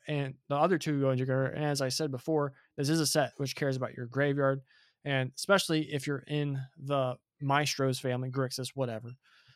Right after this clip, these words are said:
So yeah, Corpse Appraiser is just a very, very, very, very, very strong value card, I think. Next up is a card I find absolutely hilarious. It's Rocco Cabaretti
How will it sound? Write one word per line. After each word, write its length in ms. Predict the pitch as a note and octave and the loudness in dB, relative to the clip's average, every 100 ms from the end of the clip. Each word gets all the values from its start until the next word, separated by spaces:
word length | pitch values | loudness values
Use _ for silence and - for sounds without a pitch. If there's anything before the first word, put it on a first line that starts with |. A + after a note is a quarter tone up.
| _ | _
So 200 | - C3+ | -2 0
yeah, 160 | C3 B2 - | 0 -2 2
Corpse 260 | F#3 F3+ | 2 2
Appraiser 300 | F3+ F3 D#3+ | 0 0 2
is 100 | C#3 | 0
just 140 | C#3 C3+ | -2 0
a 40 | |
very, 280 | C3+ E3 D3+ | 2 4 2
very, 220 | D3 C#3 | 0 0
very, 280 | C#3 C#3 C3 | 2 2 2
very, 220 | C3 B2 | 2 2
very 240 | D3+ G#3 | 2 2
strong 260 | C#3+ C3 A#2+ | 2 -2 0
value 240 | A#2+ C3 | 2 2
card, 240 | B2+ B2 A2+ | 2 0 -2
I 60 | |
think. 300 | A2 B2 A#2+ - - - _ _ | -4 -8 -8 -14 -20 -20 _ _
Next 440 | C#3+ G#3+ A3+ - G#3+ | 0 2 2 4 6
up 240 | G#3 - - | 6 2 -2
is 200 | E3 D3 | -2 0
a 60 | C#3+ | -2
card 280 | D#3+ D3+ | 2 2
I 100 | C#3+ | 2
find 280 | C3+ D3 C3+ - | 2 0 -2 2
absolutely 800 | G3 A#3+ A3 - E3+ D#3 F#3 E3 | 4 6 4 2 2 2 2 2
hilarious. 600 | C#3 C3+ D3 D3 C#3+ C3+ C#3 | 2 2 4 2 2 -2 -4
It's 160 | C3+ | 0
Rocco 460 | D3+ F#3+ G3+ G#3 G3+ | 8 10 10 10 8
Cabaretti 760 | - G#3+ A3+ G3 F3+ F3 D3+ | 6 6 8 10 8 8 6